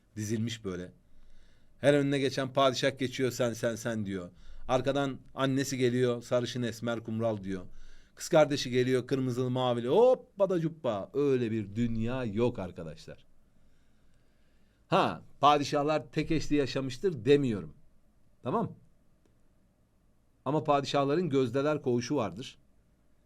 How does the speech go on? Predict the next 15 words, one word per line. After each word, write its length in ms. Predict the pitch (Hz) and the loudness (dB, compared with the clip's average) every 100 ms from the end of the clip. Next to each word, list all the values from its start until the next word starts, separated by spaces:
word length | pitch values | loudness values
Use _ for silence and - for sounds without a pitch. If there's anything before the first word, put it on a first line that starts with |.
| _ - _ 147 | _ -20 _ 2
Eş 260 | 165 - | 2 2
yaşamı 340 | 131 123 139 156 | -2 0 -2 -2
yaşayacakları 880 | 139 123 127 110 117 113 107 95 | -4 -2 -2 0 -4 -4 -8 -6
kadınlar 540 | 104 117 131 156 185 151 | -6 -4 -2 0 0 0
buradadır. 540 | 131 95 90 - - - _ - _ _ _ _ _ - | 0 0 -6 -12 -20 -20 _ -20 _ _ _ _ _ -2
Hareme 340 | 127 147 165 | 2 2 2
getirilen 480 | 151 143 147 147 143 | 0 0 0 0 0
her 180 | 165 151 | -2 -2
kadın 420 | 127 156 214 208 | -2 -2 -2 -6
padişahın 600 | 127 135 131 - 123 98 - | 0 0 0 -4 -4 -4 -4
eş 200 | 151 - | -4 -2
hayatı 360 | 117 95 90 117 | -2 -4 -4 -2
yaşadığı 500 | 127 120 95 92 - | -2 -4 -8 -8 -4
kadın 360 | 123 165 180 | -2 0 0
değildir. 500 | 117 113 82 - - | -2 -2 -6 -14 -20